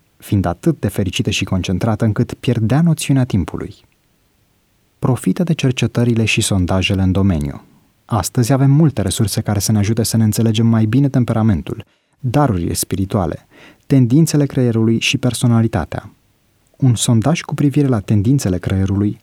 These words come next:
a descoperit că eu și soția mea suntem aproape identici în toate ramurile personalității născute. Ne-a surprins foarte tare lucrul acesta,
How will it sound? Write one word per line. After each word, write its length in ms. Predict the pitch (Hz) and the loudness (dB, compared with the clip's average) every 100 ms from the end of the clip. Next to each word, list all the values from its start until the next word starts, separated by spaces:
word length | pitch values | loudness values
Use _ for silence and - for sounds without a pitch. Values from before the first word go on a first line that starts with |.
| _ | _
a 80 | 139 | 0
descoperit 580 | 135 127 - 120 185 190 | 0 0 -2 -2 -2 -2
că 120 | 135 | 0
eu 140 | 120 | 0
și 160 | 127 101 | 0 -2
soția 360 | 98 90 107 | -4 -4 0
mea 140 | 104 110 | 0 0
suntem 340 | - 113 113 | 0 0 0
aproape 380 | 113 113 156 - | -2 -2 -2 0
identici 600 | 127 104 98 101 - - _ | 0 0 0 -2 -6 -8 _
în 180 | 131 | -2
toate 280 | 113 175 175 | 0 -2 -2
ramurile 440 | 113 107 107 101 98 | 0 0 0 0 -2
personalității 760 | 101 - 98 92 92 95 - | -4 -4 -2 -2 -2 -4 0
născute. 600 | 95 95 - - - - - _ _ _ _ _ _ | 0 0 -2 -6 -6 -10 -14 _ _ _ _ _ _
Ne-a 160 | - 143 | -2 0
surprins 500 | 131 143 - 143 - | 2 -2 0 0 0
foarte 340 | - 185 - | -2 -4 -2
tare 200 | 127 107 | -2 -2
lucrul 260 | 82 82 82 | -2 -4 -6
acesta, 440 | 78 95 - 110 | -6 -6 -4 -4